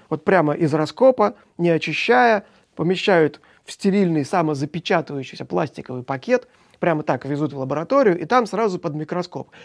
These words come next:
И смотрят, во-первых, под микроскопом характер износа края этого орудия, а главное, какие микроостатки, э, может быть, к этому орудию прилипли. То есть это могут быть споры грибов, чешуя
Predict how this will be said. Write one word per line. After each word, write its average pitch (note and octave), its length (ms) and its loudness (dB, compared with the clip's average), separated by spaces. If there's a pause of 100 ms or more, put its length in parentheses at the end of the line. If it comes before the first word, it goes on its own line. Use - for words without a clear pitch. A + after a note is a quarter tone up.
(120)
И F3+ 60 -4
смотрят, G#3 460 6
во-первых, D3 420 -2 (180)
под D#3+ 140 -2
микроскопом E3 640 -4 (120)
характер F#3 520 0
износа F3 460 0 (260)
края A#3 400 4
этого G#3 280 0
орудия, F#3 460 -2 (400)
а D#3 320 0 (140)
главное, G3+ 460 4
какие E3 520 0 (100)
микроостатки, G3 880 0 (240)
э, C#3 320 -6
может E3 400 -4
быть, F3 240 0
к - 160 -18
этому D3+ 380 -4
орудию D#3+ 320 -2
прилипли. E3 440 -2
То C3+ 140 -10
есть B2+ 100 -10
это D3+ 160 -8
могут D3+ 280 -4
быть C#3 180 -8 (160)
споры F3 340 0
грибов, D3+ 500 2 (280)
чешуя D#3+ 640 -2